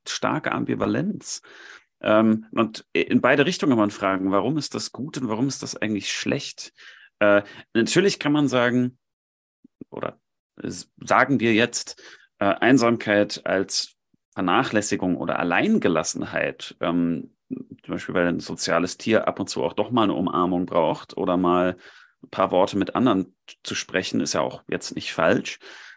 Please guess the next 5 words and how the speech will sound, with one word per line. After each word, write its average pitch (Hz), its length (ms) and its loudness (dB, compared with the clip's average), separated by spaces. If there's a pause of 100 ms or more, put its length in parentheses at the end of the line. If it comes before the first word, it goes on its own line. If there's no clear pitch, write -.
(160)
Ähm, 139 360 2 (440)
und 110 420 2
wir 98 260 0
wissen, 120 360 4
dass - 280 2